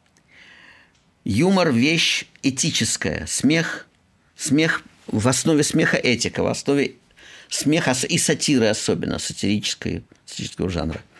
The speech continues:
Обязательно прав-, чувство, чувство меры, правила приличия. Честертон говорил:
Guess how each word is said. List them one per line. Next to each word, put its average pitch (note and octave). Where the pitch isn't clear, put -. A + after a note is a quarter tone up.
Обязательно D#3
прав-, -
чувство, -
чувство -
меры, A2
правила D3+
приличия. B2
Честертон C#3
говорил: C3